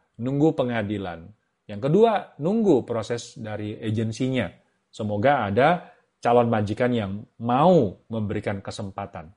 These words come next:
ya. Nah, teman-teman, oh, tujuh ribu ya. Wah, Melida ingat, aku agak lupa. <laughs>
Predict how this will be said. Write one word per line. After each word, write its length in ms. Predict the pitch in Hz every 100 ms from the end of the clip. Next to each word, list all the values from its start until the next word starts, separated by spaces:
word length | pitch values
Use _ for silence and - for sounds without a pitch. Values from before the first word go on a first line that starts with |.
| _
ya. 240 | 98 123 156 - _ _ _ _
Nah, 320 | 143 151 104 _ _ _ _ _ _ _ _ -
teman-teman, 480 | 185 214 175 135 175 _ _ -
oh, 140 | 117
tujuh 240 | 143 127 139
ribu 260 | 143 131
ya. 220 | 117 95 95
Wah, 140 | 110
Melida 320 | 104 107 110
ingat, 320 | 127 113 113
aku 180 | 107 117
agak 220 | 117 101
lupa. 320 | 113 131 -
<laughs> 60 | 95